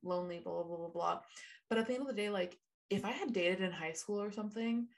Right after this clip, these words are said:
I feel like I would be so much more fucked up right now, because I was just, like,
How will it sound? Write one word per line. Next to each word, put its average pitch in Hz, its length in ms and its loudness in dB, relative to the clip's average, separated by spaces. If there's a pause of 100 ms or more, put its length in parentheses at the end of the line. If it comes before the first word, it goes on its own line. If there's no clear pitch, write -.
(640)
I 214 120 4
feel 320 160 -4
like 294 120 -6
I 247 80 2
would 202 220 2 (520)
be 208 100 0
so 190 240 -2
much 190 160 -2
more 185 120 2
fucked 180 260 0
up 160 140 -4
right 196 120 0
now, 226 300 0
because 208 240 2
I 190 80 4
was 196 140 -4
just, 233 140 -6
like, 214 160 -4